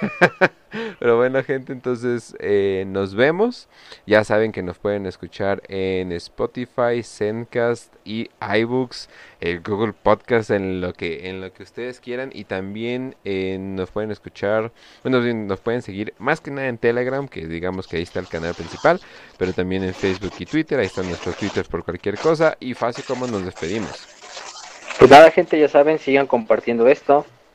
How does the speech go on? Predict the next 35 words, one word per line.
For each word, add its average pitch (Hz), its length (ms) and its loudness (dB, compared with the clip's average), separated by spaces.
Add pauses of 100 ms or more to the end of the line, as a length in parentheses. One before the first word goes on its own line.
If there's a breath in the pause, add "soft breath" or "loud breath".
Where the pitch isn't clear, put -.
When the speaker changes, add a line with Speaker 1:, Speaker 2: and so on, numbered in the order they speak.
(120)
Speaker 2:
Eh, 120 420 2
igual 135 260 10
estamos 147 440 0
en 123 140 0
la, 113 120 2
esta 113 1000 2
red 120 200 2
social 123 280 0
llamada 113 340 4
Mino. 147 340 -4 (280)
Speaker 1:
Ujú. 110 180 -14 (320)
Speaker 2:
Eh, 113 380 4
los 113 360 2 (220)
compañeros 127 580 6
de 120 80 8
Warhammer 120 580 4
cuarenta 110 360 4
mil 117 420 -2 (220)
guion 117 260 4
Fantasy, 143 500 4 (120)
Speaker 1:
Ujú. 113 220 -14
Speaker 2:
que - 80 -2
es - 100 -12
un 113 160 -2
canal, 135 320 2 (680)
bueno, 139 140 4
una 147 160 6
comunidad 117 400 6 (240)
de 127 140 2
Mino, 185 200 4
nos 131 160 4
dieron, 127 480 6
nos 120 180 -2
dieron, 123 520 2 (120)
este, 113 720 2